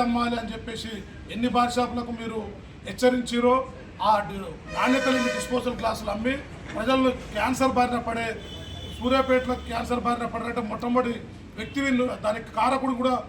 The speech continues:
నువ్వే అని చెప్పేసి హెచ్చరిస్తున్నావు. పుట్ట కిషోర్, ఇలా మాల మీద ఉన్నావు స్వామి, నువ్వు దయచేసి మాట్లాడేటప్పుడు గుండాలు రౌడీలు అనే భాష మర్చిపోయి గుండాలు రౌడీజం చేయాలనుకుంటే నిన్న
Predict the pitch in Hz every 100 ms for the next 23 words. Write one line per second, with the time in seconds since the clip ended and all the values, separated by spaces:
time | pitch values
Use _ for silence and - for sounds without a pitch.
0 | - - 190 214 247 262 254 240 226 233
1 | - 214 - 240 262 - - - - 208
2 | 262 262 254 247 254 254 - - - 202
3 | 196 220 226 226 220 220 214 196 208 233
4 | 247 208 156 214 226 233 233 285 294 -
5 | - - 170 220 254 247 240 240 254 254
6 | 208 226 220 233 233 208 226 233 240 226
7 | 214 165 208 226 208 196 202 208 233 277
8 | - - - - - 214 240 247 247 240
9 | 233 233 220 233 220 220 233 226 240 220
10 | 269 285 - - - - - - - -
11 | - - 220